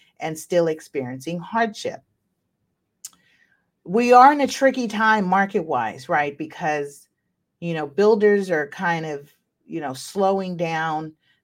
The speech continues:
but then we still have a shortage of inventory. There's still a buyer demand.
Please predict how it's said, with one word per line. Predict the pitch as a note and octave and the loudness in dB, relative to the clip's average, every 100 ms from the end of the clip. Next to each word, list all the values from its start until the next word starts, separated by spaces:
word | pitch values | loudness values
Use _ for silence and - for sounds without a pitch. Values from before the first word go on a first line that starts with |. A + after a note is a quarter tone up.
| _ | _
but | F3 E3+ | -2 0
then | F#3 F#3 | 0 -2
we | F#3 | -6
still | F3 - A3 | -6 -4 -2
have | G#3 F3 E3 | -2 -2 -2
a | |
shortage | D#3 F3 D#3+ C#3+ C3+ | -6 -4 -4 -6 -8
of | A#2+ | -6
inventory. | D#3+ F3 E3 - D#3+ D#3 | -6 -6 -8 -4 -2 -2
There's | D#3 B2+ C3 | -2 -6 -6
still | E3+ F3 | -2 -2
a | D#3 | 0
buyer | D3 B2+ A#2+ | -2 -4 -6
demand. | A2+ C3 D#3 D#3 D#3 D#3 | -8 -8 -4 -4 -6 -8